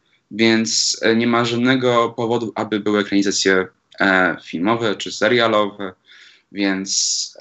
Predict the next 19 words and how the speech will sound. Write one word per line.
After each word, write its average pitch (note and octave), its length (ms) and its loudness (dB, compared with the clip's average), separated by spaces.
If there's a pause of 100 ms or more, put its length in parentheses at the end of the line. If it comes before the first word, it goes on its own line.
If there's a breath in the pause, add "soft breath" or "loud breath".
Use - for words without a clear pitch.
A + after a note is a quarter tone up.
(120)
tym C3+ 200 0
akcentem A#2 800 -4 (340)
w G2+ 60 -8
jesienny G#2+ 760 2
dzień, G#2 520 -2 (480)
e, F2 500 -4
w F#2 40 -6
jesienny G2+ 600 2
wieczór, G#2 680 0 (400)
e, F#2 460 0 (100)
mogę G#2+ 280 2
was G2 240 0
pożegnać G2 420 -2
z - 120 -2
cieniem F#2+ 380 2
wiatru G2+ 540 -2 (380)
i A2 120 0
życzyć G#2 320 -2
wam F#2+ 400 0